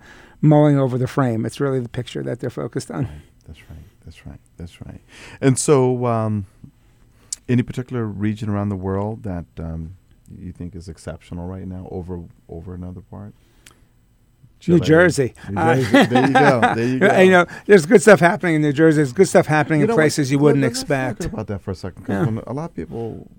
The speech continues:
Speaker 2: I don't know, including myself, I mean,
Speaker 1: Mm-hmm.
Speaker 2: I'm educated because of, of you. Um, when we think about wine, um, we don't think about New Jersey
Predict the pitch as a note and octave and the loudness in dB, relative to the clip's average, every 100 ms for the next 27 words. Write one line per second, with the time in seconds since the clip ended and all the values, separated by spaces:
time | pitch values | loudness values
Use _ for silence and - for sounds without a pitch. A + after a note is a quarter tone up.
0 | - A2+ E2 D2+ D#2 F#2 D#2+ D#2 D2 E2+ | -12 -12 -10 -14 -12 -12 -12 -14 -16 -16
1 | E2+ F2+ E2+ E2 E2+ D3 D3+ A#3 A2+ G#2+ | -14 -14 -14 -12 -8 -2 2 0 -2 -8
2 | - G2+ F2+ - E2+ G2 F#2+ E2+ - D2+ | -10 -10 -10 -10 -12 -10 -10 -14 -18 -18
3 | F#2 - D2+ F2+ A2+ F#2 F#2+ _ _ _ | -16 -16 -14 -10 -8 -8 -10 _ _ _
4 | _ G#2+ G#2 G2+ G#2 G#2+ G#2+ C3+ C3 A#2 | _ -6 -4 -2 -2 -4 -6 -8 -10 -10
5 | F2+ C2 G2+ C3 A#2+ F2+ F2+ E2 D#2+ F2+ | -10 -10 -10 -10 -10 -8 -10 -12 -12 -12
6 | F#2+ F#2+ A#2+ C#3 - - G3+ E3+ - - | -12 -12 -14 -16 -18 -20 -18 -18 -18 -18
7 | E2+ G2+ E2+ D2+ D#2 | -18 -16 -18 -18 -20